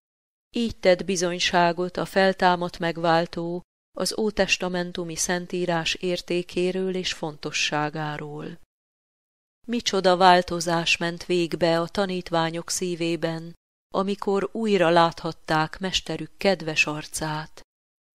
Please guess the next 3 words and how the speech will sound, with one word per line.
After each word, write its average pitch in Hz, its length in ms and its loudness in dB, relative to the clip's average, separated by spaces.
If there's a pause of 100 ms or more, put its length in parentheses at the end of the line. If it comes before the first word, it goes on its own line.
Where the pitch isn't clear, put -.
(440)
Lukács 170 420 0
huszonnégy 180 640 -4
harminckettő. 156 1120 -10